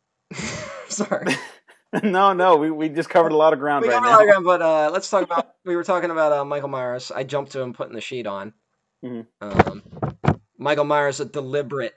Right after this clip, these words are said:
Speaker 1: movements in this, um, which ki-, he has a really weird, uh, movement, which, uh, Michael Myers in this was played by Nick Castle,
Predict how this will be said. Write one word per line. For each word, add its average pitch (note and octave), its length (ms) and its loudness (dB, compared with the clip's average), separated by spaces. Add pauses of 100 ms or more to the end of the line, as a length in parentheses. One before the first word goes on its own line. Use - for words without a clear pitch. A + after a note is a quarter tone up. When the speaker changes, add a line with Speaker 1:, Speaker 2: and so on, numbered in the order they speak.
(320)
Speaker 1:
movements A#2+ 760 -10
in G#2 220 -14
this, G2 460 -14 (120)
um, F#2+ 320 -12
which - 680 -16
ki-, G#2+ 240 -16
he A2 100 -10
has A2 160 -8
a G#2 60 -10
really G#2+ 420 -10
weird, G#2 460 -10 (840)
uh, E2+ 440 -12
movement, G#2+ 360 -12
which, A2 200 -8
uh, A2 320 -6
Michael D3+ 280 -6
Myers D#3+ 200 -2
in C#3 60 -10
this C#3+ 200 -8
was A#2+ 200 -12
played C3 420 -4
by A2+ 260 -4
Nick B2 320 -10
Castle, B2+ 720 -8